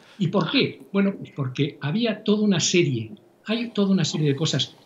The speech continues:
muy turbias, ¿eh? en la política antiterrorista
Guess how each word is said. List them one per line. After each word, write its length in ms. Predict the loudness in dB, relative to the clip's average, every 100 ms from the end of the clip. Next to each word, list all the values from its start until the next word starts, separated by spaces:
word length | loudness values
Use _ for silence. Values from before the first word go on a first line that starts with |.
| _ 4
muy 360 | 6 8 6
turbias, 760 | 6 4 4 2 0 -2 -12 -2
¿eh? 200 | 0 0 0
en 260 | 0 0
la 140 | -2 -2
política 540 | 2 2 2 -2 -4
antiterrorista 920 | 2 2 2 -2 0 0 0 -2 -8